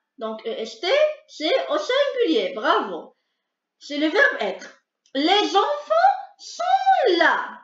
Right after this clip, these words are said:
D'accord ? Donc, S O N, sans la lettre T, est un déterminant possessif. On a déjà vu le déterminant possessif, mes chers élèves. Sans, mon, ton, vous me rappelez ? Bravo. Donc, son est un déterminant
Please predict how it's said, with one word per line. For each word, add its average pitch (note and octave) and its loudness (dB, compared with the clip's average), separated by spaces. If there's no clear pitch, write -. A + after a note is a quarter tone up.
D'accord ? A4 -4
Donc, F4 0
S A4 -2
O F#4 2
N, F#3+ -8
sans D#4 -4
la C#4 2
lettre B3+ -4
T, A4 2
est C#4+ -4
un C4+ 2
déterminant A#3+ -4
possessif. D#5 0
On G3 -10
a F#3+ -8
déjà G3 -6
vu C4+ -8
le C5+ 0
déterminant C#5 -6
possessif, C#5 -6
mes C5+ -10
chers B4+ -4
élèves. F4 -4
Sans, C#4 -4
mon, C#4 -6
ton, D4+ -2
vous G3+ -10
me F#3+ -10
rappelez ? F#3 -2
Bravo. F#4 0
Donc, G3+ -14
son - -10
est G#3+ -8
un G3 -4
déterminant G#3+ -6